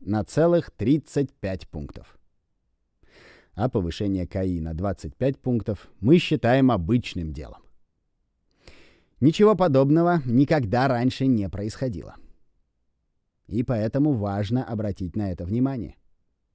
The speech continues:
С точки зрения психологии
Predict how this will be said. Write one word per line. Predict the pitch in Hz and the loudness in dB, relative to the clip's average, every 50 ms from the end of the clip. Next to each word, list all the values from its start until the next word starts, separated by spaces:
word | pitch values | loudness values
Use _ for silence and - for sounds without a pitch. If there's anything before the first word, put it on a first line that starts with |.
| _ _ _ _ _ _ _ _ _ _ _ _ _ - - - - _ _ _ | _ _ _ _ _ _ _ _ _ _ _ _ _ -20 -20 -20 -20 _ _ _
С | - - | -10 -2
точки | - 117 - - - 143 | 0 2 2 2 2 2
зрения | 127 120 127 131 127 123 117 110 | 4 4 6 6 6 4 4 2
психологии | 90 - 113 101 87 98 92 107 135 165 156 160 165 170 165 | 0 -2 -4 -4 -2 0 2 4 4 4 4 4 4 4 2